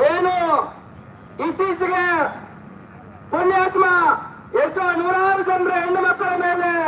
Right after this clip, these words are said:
ದೌರ್ಜನ್ಯ ಎಸಗಿ ಅತ್ಯಾಚಾರ ಮಾಡಿ, ಅವರ ಮನೆಯಲ್ಲಿ ಕೂಲಿ ಕೆಲಸ ಮಾಡುವಂತ ವೃದ್ಧ ಹೆಣ್ಣು ಮಗಳನ್ನು ಬಿಡದೆ ಅತ್ಯಾಚಾರ ಮಾಡಿ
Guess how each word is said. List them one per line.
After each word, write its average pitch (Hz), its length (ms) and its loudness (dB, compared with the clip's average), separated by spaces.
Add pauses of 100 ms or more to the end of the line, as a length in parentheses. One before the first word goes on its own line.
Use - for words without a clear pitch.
(520)
ದೌರ್ಜನ್ಯ 349 680 0
ಎಸಗಿ 330 420 -2
ಅತ್ಯಾಚಾರ 370 840 -2
ಮಾಡಿ, 349 400 -2 (520)
ಅವರ 320 300 2
ಮನೆಯಲ್ಲಿ 349 720 -2
ಕೂಲಿ 359 360 -2
ಕೆಲಸ 349 340 -2
ಮಾಡುವಂತ 349 540 -2 (580)
ವೃದ್ಧ 370 320 0
ಹೆಣ್ಣು 359 440 0
ಮಗಳನ್ನು 381 540 0
ಬಿಡದೆ 381 300 -2
ಅತ್ಯಾಚಾರ 359 680 -2
ಮಾಡಿ 359 380 -2